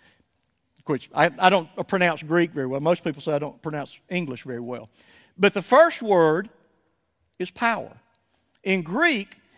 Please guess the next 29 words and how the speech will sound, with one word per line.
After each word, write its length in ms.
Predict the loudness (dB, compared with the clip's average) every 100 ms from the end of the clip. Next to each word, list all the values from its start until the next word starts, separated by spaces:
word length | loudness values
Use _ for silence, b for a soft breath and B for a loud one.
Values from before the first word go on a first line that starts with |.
| _ _ _ _ _
the, 320 | 0 0 0 -8 _ _ _ -20 -6
when, 260 | -6 -6 -6
when 120 | 0
they 120 | 2
want 180 | 2 0
to 160 | -2 0
emphasize 580 | 0 0 0 2 2
something, 520 | 0 -6 -6 -8 -14 -14 _
they 120 | -2
put 220 | 2 2 2
it 100 | -2
first 680 | 0 4 4 2 -8 -16 _
in 220 | -6 -4 2
word 260 | 4 4
order 300 | 2 0 -4
in 240 | -8 -8 -8
the 80 |
sentence. 480 | -2 -2 -2 -8 -20 b b b
So 220 | -2 2
what 180 | 6 4
is 100 | 2
one, 280 | -4 -4 -8
what 200 | 0 2
is 120 | 2 -2 -10 -2
being 280 | 0 2
noted 320 | 4 4 2 -4
here 260 | -6 -6 -12 _ _ _ _
is 260 | 4 4 4 _
powerful 920 | -4 8 10 12 10 6 4 2 2